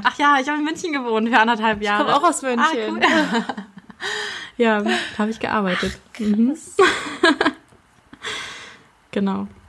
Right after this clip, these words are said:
Speaker 2: Wow. Boah, das ist so cool, was man im Escort so für Sachen
Speaker 1: Auf
Speaker 2: erlebt,
Speaker 1: jeden
Speaker 2: oder?
Speaker 1: Fall.
Speaker 2: Da kann man Geschichten erzählen. Ich denk mir auch manchmal, ich könnte ein Buch schreiben.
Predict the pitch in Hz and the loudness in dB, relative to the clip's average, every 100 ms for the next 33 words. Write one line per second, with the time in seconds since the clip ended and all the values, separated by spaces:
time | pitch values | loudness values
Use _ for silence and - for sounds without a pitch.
0 | _ - _ - - - - - - 226 | _ -20 _ -4 -4 -6 -10 -6 -4 -2
1 | 202 226 220 - _ _ - - - 202 | -2 -2 -8 -14 _ _ -20 -20 -8 -4
2 | 190 - 214 - - 226 233 - 240 202 | -2 0 2 2 4 4 4 6 6 6
3 | 196 196 196 196 - 202 - 208 202 190 | 4 4 6 6 4 0 -2 -4 -2 -2
4 | 196 196 190 - 226 - 202 175 175 185 | -2 -2 0 2 0 0 0 2 2 2
5 | 190 202 240 220 208 233 240 226 214 220 | 0 4 4 4 0 0 2 2 2 0
6 | - 285 - 226 202 202 208 208 220 233 | 0 -2 0 -2 -2 0 0 2 2 0
7 | - - 240 220 226 202 202 - 196 - | -2 -2 0 2 0 2 0 0 -4 -2
8 | 233 220 208 202 - - - - 175 175 | -6 0 -2 -2 -10 -4 -2 2 4 4
9 | 180 196 | 0 -4